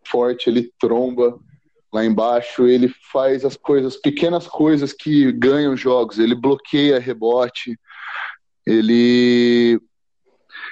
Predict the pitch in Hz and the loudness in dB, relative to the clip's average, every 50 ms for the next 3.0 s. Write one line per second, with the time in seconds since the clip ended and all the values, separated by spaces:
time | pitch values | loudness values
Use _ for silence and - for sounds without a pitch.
0 | - - 120 120 131 135 147 143 - - 135 131 135 151 147 131 120 135 131 131 | -4 -2 -2 0 0 -2 -4 -6 -6 -4 -2 0 2 2 2 2 2 0 0 -2
1 | 131 135 131 120 127 127 127 127 127 - - _ - 123 107 _ - 123 113 110 | -4 -6 -6 -4 -2 0 0 -2 -4 -6 -10 _ -12 -12 -10 _ -6 -4 -4 -4
2 | 117 113 - - - 127 127 127 131 - - - - 135 135 135 139 135 _ | -4 -6 -6 -4 -2 0 0 0 -2 -4 -6 -4 -4 -2 -2 -2 -4 -6 _